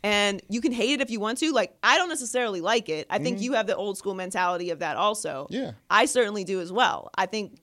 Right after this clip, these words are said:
Speaker 1: like, hard no-, get, hard nose, get your hand in the dirt is how you get successful.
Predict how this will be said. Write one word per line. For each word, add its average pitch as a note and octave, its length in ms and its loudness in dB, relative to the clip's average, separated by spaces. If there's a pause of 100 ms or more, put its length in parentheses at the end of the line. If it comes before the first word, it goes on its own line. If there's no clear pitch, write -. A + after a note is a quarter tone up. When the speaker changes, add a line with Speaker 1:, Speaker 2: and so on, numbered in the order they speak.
Speaker 1:
like, F#3 280 -4 (120)
hard F#3+ 280 0
no-, F#3+ 180 0
get, - 300 -10
hard G3 260 2
nose, F#3+ 260 0
get F3+ 120 -2
your F3+ 80 -2
hand G#3 200 -2
in F3+ 80 -8
the F3+ 60 -4
dirt E3+ 400 2 (520)
is F#3 120 -4
how G3 160 4
you F3+ 140 -2
get F#3+ 160 -2
successful. - 560 -4